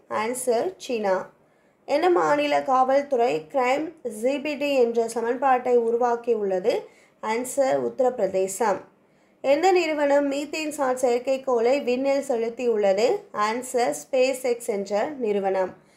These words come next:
நெருப்பு வலயம் எந்த பெருங்கடல் பகுதியில் காணப்படுகிறது? ஆன்சர், பசிபிக் பெருங்கடல். அதிக கோடீஸ்வரர்கள் வசிக்கும் நா-, நகரங்கள் பட்டியலில் இந்தியாவின் மும்பை எத்தனையாவது இடத்தை பிடித்துள்ளது?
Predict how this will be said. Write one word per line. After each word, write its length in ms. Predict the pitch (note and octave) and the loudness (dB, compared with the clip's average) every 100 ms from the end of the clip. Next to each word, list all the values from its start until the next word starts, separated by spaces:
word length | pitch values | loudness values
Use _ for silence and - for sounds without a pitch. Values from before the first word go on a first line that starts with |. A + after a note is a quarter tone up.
| _ _ _ | _ _ _
நெருப்பு 440 | - D4 F4+ F#4+ F4+ | -4 0 2 2 2
வலயம் 480 | D4+ B3+ B3+ C#4+ - | 4 4 4 0 2
எந்த 300 | A#3+ C#4 E4+ | 2 2 0
பெருங்கடல் 580 | D4+ C4+ C#4 C4 B3+ | 2 2 2 0 -2
பகுதியில் 600 | B3+ A#3 A#3 A#3+ A#3+ B3 | 0 0 2 2 4 2
காணப்படுகிறது? 1080 | B3+ A#3+ A#3+ A#3+ A#3+ A#3 A3+ G3+ G#3 D#4 A#4 - | 2 -2 0 -2 -2 -2 0 2 2 2 0 -2
ஆன்சர், 600 | A#3 A#3 C4 - B3+ C#4+ | -2 -2 -2 -2 -2 -2
பசிபிக் 540 | A#3 A3 C#4+ D4 C#4+ | -2 -4 -4 -4 -4
பெருங்கடல். 560 | A#3+ G3 F#3+ G3 G3+ F#3+ - _ _ _ _ _ _ _ | -6 -4 -2 0 0 -2 -10 _ _ _ _ _ _ _
அதிக 360 | - C#4 F4 F#4+ | 0 2 2 0
கோடீஸ்வரர்கள் 840 | F#4 D4+ D4+ D4 D4 C4 B3+ B3+ | 0 -2 -2 -2 -2 2 2 2
வசிக்கும் 580 | B3+ A#3 C4 B3+ B3+ A#3+ | 2 0 -2 -2 -2 0
நா-, 340 | A3 A#3 C4 - | 0 2 0 0
நகரங்கள் 560 | A3+ A3 C#4+ C#4 B3+ | 0 0 0 0 0
பட்டியலில் 640 | B3+ G#3 A#3+ A3+ G3+ C4 | 0 -2 0 2 0 0
இந்தியாவின் 720 | C4 B3+ C#4+ E4+ D4+ C#4 C#4 B3 | -2 -2 -2 -2 0 0 0 0
மும்பை 220 | G#3+ B3 | 0 2
எத்தனையாவது 600 | C#4 A#3 C#4 C#4+ C#4 C4 | 2 0 -2 0 2 4
இடத்தை 380 | B3+ A3 G#3+ A#3+ | 2 0 -4 -4
பிடித்துள்ளது? 840 | A#3 A3 A3 G#3+ F#3+ F#3 C4+ | -4 -6 -6 -2 0 2 2